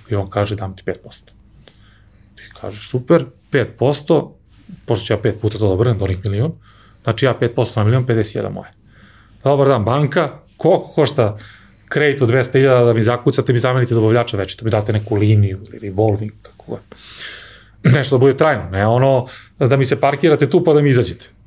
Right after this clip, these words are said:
Nego, ako je dobavljač bio parkiran, sad vi morate se parkirati u istom iznosu. A ne, vi se parkirate pa vi odoste. Onda opet ja moram dobavljača da vraćam. E. Ovaj, oni kažu,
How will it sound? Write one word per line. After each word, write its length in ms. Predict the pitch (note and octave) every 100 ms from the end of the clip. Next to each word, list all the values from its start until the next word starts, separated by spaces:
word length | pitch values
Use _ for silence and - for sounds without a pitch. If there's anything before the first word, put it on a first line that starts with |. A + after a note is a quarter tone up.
| - -
Nego, 240 | G#2 G2+
ako 180 | G2 -
je 60 | G2
dobavljač 460 | - A2 G2 G2 F#2+
bio 140 | A#2
parkiran, 360 | A2 G#2 B2+ B2
sad 140 | A#2
vi 100 | A2
morate 240 | G#2 G#2+
se 100 | -
parkirati 400 | - B2 D3+ C3+
u 20 | C#3+
istom 180 | C#3
iznosu. 280 | C3 A2+ - - _
A 120 | - G#2
ne, 160 | B2
vi 100 | C3+
se 160 | D3 -
parkirate 420 | D3 C#3+ E3+ F3
pa 60 | E3
vi 140 | E3+ - - - - -
odoste. 360 | B2 G#2+ - - - _
Onda 180 | G#2 G2
opet 200 | F#2+ G#2
ja 60 | G#2+
moram 240 | A2+ A#2+
dobavljača 520 | C3 C3+ C#3+ C#3 C3
da 160 | A#2+ A#2+ A#2
vraćam. 320 | C3 A2 - - -
E. 60 | A2+ - - - - - - - _
Ovaj, 720 | - A#2+ A#2 A#2 A2 A#2 A#2 A#2+ - _ -
oni 160 | A2 G#2+
kažu, 240 | A2 G#2